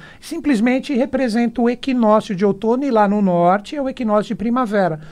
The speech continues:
Então, quando nós temos esses equinócios sendo feitos, independente de você estiver na Terra,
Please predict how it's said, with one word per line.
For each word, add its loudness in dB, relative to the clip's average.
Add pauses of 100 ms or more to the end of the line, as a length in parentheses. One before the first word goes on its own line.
(220)
Então, 2
quando 0
nós 0
temos 0
esses 0
equinócios -2 (180)
sendo 0
feitos, -2
independente 0
de -8
você -4
estiver -6
na -4
Terra, -4